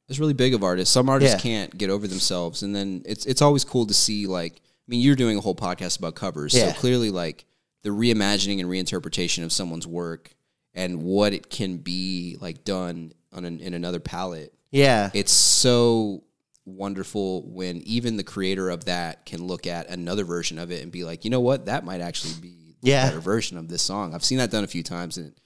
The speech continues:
Speaker 1: I always think it, it, it's really, um, takes a lot of strength, and I think a lot of,
Speaker 2: Yeah.
Speaker 1: like, humility to, like, be able to do that.
Speaker 2: For sure. Uh, Trent Reznor said it about Johnny Cash's version of Hurt.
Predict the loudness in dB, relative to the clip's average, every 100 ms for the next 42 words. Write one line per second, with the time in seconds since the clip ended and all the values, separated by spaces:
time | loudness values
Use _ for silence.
0 | _ _ -2 2 4 2 -2 -4 -2 -2
1 | -2 -4 -2 0 0 -2 -6 -14 -20 _
2 | _ _ -2 2 4 4 0 -2 -6 -8
3 | -8 -4 2 4 4 2 -6 -20 _ _
4 | -14 -10 -6 -6 -6 -6 -8 -8 -10 -8
5 | -8 -8 -10 -10 -10 -12 -16 _ _ _
6 | 0 2 4 4 6 4 4 4 6 4
7 | 4 4 6 6 6 4 4 -2 2 4
8 | 4 4 4 4 2 2 2 2 4 4